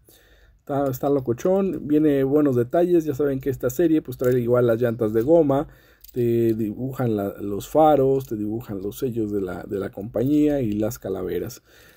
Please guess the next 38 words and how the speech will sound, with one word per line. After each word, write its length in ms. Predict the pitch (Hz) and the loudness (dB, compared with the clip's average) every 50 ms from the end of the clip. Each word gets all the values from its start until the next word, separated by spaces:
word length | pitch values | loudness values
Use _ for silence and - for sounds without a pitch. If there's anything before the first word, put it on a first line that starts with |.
| _ _ | _ _
Compré 340 | - 156 160 165 - 202 208 | -2 0 0 4 8 8 8
un 100 | 214 214 | 8 6
paquete 380 | 214 208 190 - 196 185 196 185 | 2 0 0 0 -2 2 4 4
de 120 | 175 165 | 4 4
tres 300 | 156 - 175 185 175 165 | 2 0 0 0 0 0
piezas 680 | _ - 190 196 185 - - 170 160 165 180 170 - | _ 0 2 2 2 2 2 2 4 4 2 2 -2
y 80 | 147 143 | -4 -4
lo 140 | 139 135 139 | -2 -2 -2
compré. 460 | 131 151 143 139 135 160 156 165 180 | -2 -2 -4 -4 0 0 2 2 0
En 140 | - - 160 | -2 -4 -6
estos 280 | 175 170 - 190 180 | -6 -4 -2 -4 -4
paquetes 580 | - - 151 147 - 175 170 - 165 160 160 - | -2 -4 -6 -2 -2 -2 0 0 0 0 0 0
es 280 | 156 160 151 - - 170 | 0 0 0 -2 -4 -2
una 400 | 165 160 160 151 147 139 135 123 | 0 2 2 2 2 2 0 0
decisión 420 | 127 127 131 123 123 143 156 156 | 0 0 0 0 2 2 2 2
difícil 480 | 151 135 131 - 185 - - 185 175 170 | 2 0 0 -2 -2 -2 0 -2 -2 0
porque 380 | 170 156 - - - 156 170 - - - - - - - - - - - | -2 -4 -2 2 2 2 2 2 -2 -10 -12 -12 -14 -14 -14 -14 -6 2
generalmente 500 | - 156 156 175 190 196 196 185 202 185 | 4 6 8 8 8 6 6 4 2 2
te 100 | - 160 | 2 0
ponen 340 | - 165 170 175 170 170 180 | 2 2 4 4 4 4 4
uno, 280 | 185 196 202 190 175 | 4 4 4 4 4
uno 340 | 156 143 147 165 175 180 175 | 4 4 2 2 2 0 -2
solo 320 | 170 - 175 165 165 160 - | -2 0 2 2 2 2 2
que 100 | 151 143 | 0 -2
es 140 | 139 143 | -2 0
muy, 180 | 143 156 165 165 170 | 0 2 2 2 2
muy 200 | 170 165 156 151 | 4 4 4 6
bueno 400 | 151 165 175 180 180 180 180 165 | 6 6 6 6 4 4 4 4
y 100 | 147 135 | 4 4
otros 300 | 143 147 - 147 139 131 | 2 2 2 0 0 2
dos 200 | 135 135 143 135 | 2 0 0 0
que 80 | - 139 | 0 -2
dices, 220 | 123 117 117 113 | -2 -2 -2 -2
"Bueno, 340 | 110 110 113 110 110 107 101 | -2 -2 -2 -2 -2 -2 -4
esos 160 | 104 - 117 | -4 -4 -4
no 140 | 113 110 110 | -4 -4 -2
los 180 | 107 107 104 - | -2 -4 -6 -6
quiero". 320 | - - 101 95 95 | -4 -2 -2 -2 -2